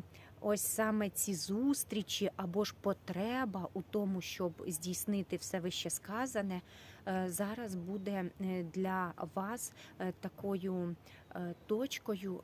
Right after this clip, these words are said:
яка, е, допоможе, е, вам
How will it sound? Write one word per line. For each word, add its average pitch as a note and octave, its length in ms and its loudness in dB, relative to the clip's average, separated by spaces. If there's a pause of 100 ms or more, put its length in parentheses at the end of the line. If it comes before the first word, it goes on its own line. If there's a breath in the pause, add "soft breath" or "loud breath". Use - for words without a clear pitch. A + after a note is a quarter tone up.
яка, G3+ 840 -2 (500 loud breath)
е, F#3 100 2
допоможе, G3+ 1000 2 (160)
е, G3 300 4
вам A3 460 4